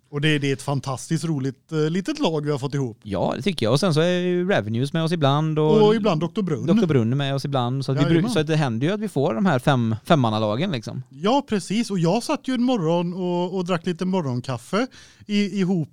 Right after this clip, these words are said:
Speaker 1: med, med doktor Brunn och hans son och spelade lite Paladins.
Speaker 2: Mm,
Speaker 1: Det var
Speaker 2: jajamän.
Speaker 1: jättetrevligt.
Speaker 2: Kan jag tänka mig.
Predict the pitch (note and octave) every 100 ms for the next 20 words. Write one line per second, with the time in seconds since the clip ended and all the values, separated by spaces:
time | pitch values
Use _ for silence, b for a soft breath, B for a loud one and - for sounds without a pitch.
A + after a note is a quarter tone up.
0 | - D#3+ D#3+ D#3 D#3 D3+ E3 D#3 D3+ D3
1 | D3 D3 D3+ D3 C#3+ D#3+ - D3 D3 B2
2 | B2+ - C3+ A#2+ B2 B2 B2 A#2+ C3+ B2+
3 | - C#3+ C#4+ D#4+ - D4+ C#4 C#4 B3+ B3
4 | C4 B3 A#3+ A3+ G#3 C3 A2+ F3+ F#4 -
5 | _ A2+ G#2+ C3 A3 G3 C#3 - A#2 B2+
6 | C#4 - - _ _ - G#2+ A3 G#3 C#3+
7 | G3